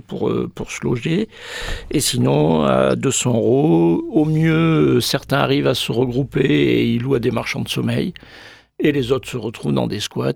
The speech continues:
Et, euh, quand on voit le prix des squats, euh, c'est autour de cent euros, comme par hasard, quoi. Donc, effectivement, avec deux cents euros, t'as une place dans un squat, euh,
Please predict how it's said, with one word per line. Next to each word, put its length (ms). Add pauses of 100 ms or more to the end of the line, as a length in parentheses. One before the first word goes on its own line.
(100)
Et, 280
euh, 240
quand 280
on 60
voit 140
le 60
prix 180
des 120
squats, 260 (200)
euh, 300 (460)
c'est 180
autour 240
de 120
cent 180
euros, 240
comme 220
par 160
hasard, 360
quoi. 140 (640)
Donc, 260
effectivement, 420
avec 220
deux 100
cents 200
euros, 180
t'as 140
une 120
place 200
dans 220
un 40
squat, 340
euh, 200